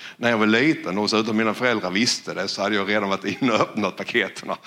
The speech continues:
långt, långt innan. Var de än gömde det så, så letade jag upp paketen och öppnade dem och tejpade ihop dem igen. Några leksaker hade jag ute och lekt med flera dagar innan jag fick dem.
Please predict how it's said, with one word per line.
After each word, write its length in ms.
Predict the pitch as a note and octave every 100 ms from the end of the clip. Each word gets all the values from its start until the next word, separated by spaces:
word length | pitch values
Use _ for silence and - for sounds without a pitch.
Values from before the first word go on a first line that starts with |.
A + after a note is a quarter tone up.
| - - - -
långt, 360 | B2 A#2+ -
långt 240 | A#2 F#2+ G2+
innan. 360 | A#2+ G2 E2+
Var 160 | A2+ A2
de 100 | A#2
än 120 | A#2+
gömde 360 | A2 A#2+ A2+ F2+
det 60 |
så, 200 | - G2+
så 120 | -
letade 280 | G2+ G#2 A2+
jag 80 | A2
upp 60 | -
paketen 480 | - A2+ F#2 E2+
och 140 | F2 A2
öppnade 360 | A2+ - F#2+
dem 80 | F#2+
och 80 | F#2
tejpade 380 | G#2 F#2 G2+ F2+
ihop 240 | G#2 -
dem 140 | F#2 G#2
igen. 140 | G2 - - - - -
Några 240 | A2 G2+
leksaker 500 | G2 A2 - A2 G2
hade 180 | A2 G#2+
jag 140 | G#2
ute 160 | A2+ A2+
och 140 | G#2
lekt 380 | F#3 G3 - -
med 140 | C#3+ A#2
flera 280 | C3 A#2
dagar 300 | G#2+ A#2+ A#2
innan 280 | B2 D3+ D3
jag 120 | B2
fick 280 | - G3 C3
dem. 120 | A#2